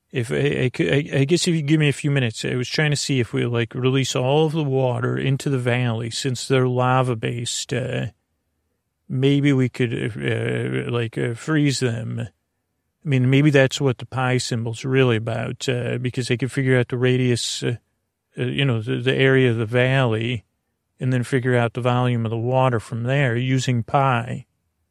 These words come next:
Okay, why don't you do that while I figure out, you know, I've been looking at this communication system, and, uh, maybe I could figure out a way,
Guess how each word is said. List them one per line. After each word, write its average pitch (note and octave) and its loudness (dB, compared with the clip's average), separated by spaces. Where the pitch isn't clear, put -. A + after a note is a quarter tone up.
Okay, A#2+ -2
why B2+ 2
don't F3+ 2
you D#3 2
do C3 2
that A#2 2
while B2 0
I B2 2
figure B2 0
out, A#2 2
you C#3+ -2
know, B2+ 4
I've A2+ 2
been C3 2
looking C#3+ 2
at C3+ 2
this A2+ -2
communication C3 2
system, A#2+ -4
and, A2+ -2
uh, A#2 -4
maybe B2+ 4
I B2 2
could A#2+ -2
figure B2 2
out A#2+ 4
a A#2 0
way, A#2+ 0